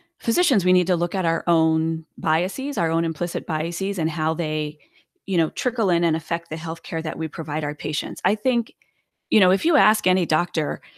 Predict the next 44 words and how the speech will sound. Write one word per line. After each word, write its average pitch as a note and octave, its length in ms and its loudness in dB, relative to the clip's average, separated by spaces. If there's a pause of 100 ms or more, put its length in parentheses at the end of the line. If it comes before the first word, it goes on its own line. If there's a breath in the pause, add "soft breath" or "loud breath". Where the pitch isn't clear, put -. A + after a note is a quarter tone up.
(220 loud breath)
we G3+ 140 0
all G#3+ 160 4
assume G3+ 320 0
that - 120 -2
we're D#3+ 120 -4
good D3+ 180 -8
doctors. - 460 -10
And D#3+ 120 -4
I G3+ 80 -4
think G3 260 -8 (160)
most F#3+ 240 -2
doctors G#3 320 0
are G#3 160 4
good D3+ 180 -2
doctors. - 540 -6 (600 soft breath)
And F#3+ 180 2
so G3 640 2 (120)
you G3 80 -6
say, G3 220 -2 (220)
"I B3 160 0
am C4+ 200 4
a - 60 0
good A#3+ 180 2
doctor F#3 320 -2
and E3+ 180 0
I F3 60 0
am E3 160 0
doing F#3+ 280 0
the D#3+ 100 -2
right E3+ 280 -2 (200)
thing F3+ 260 0
for E3+ 140 -4
my D#3+ 180 0
patients." - 680 -8 (640 soft breath)
And G#3+ 180 4
then A#3+ 140 6
you A3+ 320 -2 (340)
counter D#4+ 360 -2
that E3 380 -4 (280)
where G#3+ 240 -2
you A3+ 240 -2
look A#3+ 240 -2
at A3 360 -2
the F3+ 500 -2